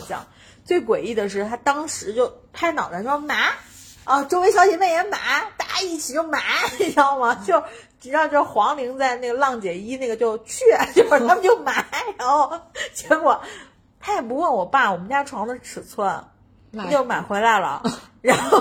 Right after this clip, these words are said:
Speaker 1: 买回来了之后，发现买大了。<laughs> 然后后来你知道，但是你想，你买大了以后，那个乳胶床垫运-，是运过来的呀。
Speaker 2: 嗯。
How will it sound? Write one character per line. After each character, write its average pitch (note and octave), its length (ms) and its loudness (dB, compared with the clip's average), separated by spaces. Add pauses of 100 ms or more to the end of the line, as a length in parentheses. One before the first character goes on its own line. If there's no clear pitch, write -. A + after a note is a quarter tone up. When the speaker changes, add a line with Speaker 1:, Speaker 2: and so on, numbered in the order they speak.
Speaker 1:
买 A#3+ 140 2
回 - 180 2
来 E4+ 200 6
了 G#3+ 180 4
之 A#3+ 220 0
后， C4+ 420 2
发 - 180 0
现 C4+ 200 -4 (260)
买 G#3 320 -2
大 C4 320 6
了。 - 200 -2 (340)
<laughs> - 20 0 (880)
然 D#4+ 80 8
后 E4+ 220 4 (480)
后 A4+ 220 4
来 F4 180 4
你 E4+ 80 -8
知 D4 80 -4
道， D#4 120 -4
但 G#4+ 140 2
是 G4 100 -4
你 F4+ 120 -10
想， F4+ 160 -2 (200)
你 F4 120 -10
买 C4+ 240 -2
大 D#4+ 200 0
了 B3+ 60 2
以 A#3+ 60 0
后， C#4+ 80 -4
那 F#4+ 100 -10
个 F4 80 -6
乳 G3+ 180 -6
胶 C#4+ 220 -2
床 B3 180 -8
垫 C4 240 -8
运-， C4 140 -14
是 D4+ 180 -8
运 F4 280 2
过 G#3 160 6
来 D3+ 160 -4
的 E3 80 -12
呀。 D3 300 -10 (100)
Speaker 2:
嗯。 B3+ 460 -10